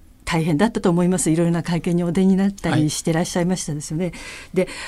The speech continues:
Speaker 1: あの、引き継ぐ時に体調が悪いのでということでしたけれども、まさにあの、横田拓也さんにお願いして、で、本当に一週間くらいで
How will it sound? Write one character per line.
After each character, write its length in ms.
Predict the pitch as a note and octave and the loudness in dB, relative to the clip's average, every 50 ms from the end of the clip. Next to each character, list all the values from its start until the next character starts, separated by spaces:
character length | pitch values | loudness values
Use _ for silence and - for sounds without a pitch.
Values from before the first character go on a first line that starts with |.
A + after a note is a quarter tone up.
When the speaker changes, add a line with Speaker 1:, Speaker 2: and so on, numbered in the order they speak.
| - - - | -14 -6 -2
Speaker 1:
あ 100 | - F#3+ | 0 2
の、 220 | F#3+ F#3+ F#3 G3 - - - - - - - - - - | 2 2 0 -4 -8 -14 -20 -20 -20 -20 -20 -18 -12 -10
引 80 | - - | 2 4
き 120 | - C#4+ | 6 6
継 100 | - D#4 | 8 6
ぐ 100 | C#4 C#4+ | 6 4
時 220 | C#4 A#3+ A#3 - F#3+ | 4 2 2 2 4
に 160 | F3+ E3 D3+ | 4 4 2
体 240 | - F3+ A3+ A#3 A#3 | 2 2 2 2 2
調 180 | - C4 B3+ | 4 4 6
が 120 | B3 A#3+ A#3+ | 6 6 6
悪 220 | A#3 A#3 A#3 B3 | 6 4 6 6
い 100 | C4 B3+ | 6 6
の 160 | A3 G3+ F#3 | 6 6 4
で 180 | F3 G#3 B3 B3+ | 4 4 2 2
と 120 | - A3 | 2 2
い 120 | G3 F3 E3 | 2 2 2
う 80 | D#3+ | 0
こ 160 | - - F3 E3 | -2 -6 -4 -2
と 140 | F#3 F3 | 0 0
で 100 | D3+ D#3 | 2 0
し 80 | D3+ - | -2 -2
た 120 | - D#3 | -4 -6
け 120 | - - C#3+ | -4 -4 -4
れ 80 | D#3 | -2
ど 120 | D#3 E3 D#3 | 0 2 2
も、 260 | E3 F3+ F#3 F3+ - - - - - - - - | 4 4 2 0 -2 -6 -14 -18 -18 -20 -6 2
ま 120 | - A#3+ C#4+ | 6 6 6
さ 160 | - D#4 C4+ | 8 8 8
に 200 | G#3 F3+ E3+ F3 | 8 8 6 4
あ 120 | E3+ F3+ | 2 0
の、 260 | F#3 E3 E3+ F3 F3 - - - - - - - - - - | 0 0 0 -2 -4 -8 -14 -20 -20 -20 -20 -20 -20 -10 -6
横 180 | - G3+ G3+ G#3+ | -2 2 2 4
田 120 | G3+ F#3+ | 4 4
拓 200 | G3 A3 G#3 G#3 | 2 2 4 4
也 100 | G3+ G3 | 4 4
さ 140 | F#3+ - F#3 | 4 4 2
ん 80 | E3 F#3+ | 4 6
に 80 | G3+ | 6
お 40 | G3+ - | 6 6
願 360 | F#3 F#3 G3+ G3 G3 G#3 A3+ | 6 6 8 8 6 6 4
い 60 | A3+ | 2
し 100 | - - | 0 2
て、 220 | - D4+ C4+ C4+ - - - - - - - - - | 4 4 4 4 2 -10 -20 -20 -20 -20 -20 -2 2
で、 180 | A3 C4 - - - - - | 4 4 4 4 -2 -2 4
本 160 | - C#4 C4+ | 6 8 8
当 80 | - C#4+ | 10 8
に 140 | B3 A3+ G#3+ | 8 8 6
一 60 | - | 4
週 240 | - - - C#4 C#4 | 2 2 2 2 4
間 240 | - C#4 C#4 C4+ | 6 8 8 8
く 120 | C4+ - D4 | 8 6 2
ら 80 | B3+ | 0
い 80 | A#3 G3+ | 0 0
で 180 | - D3+ D3+ | -2 -4 -6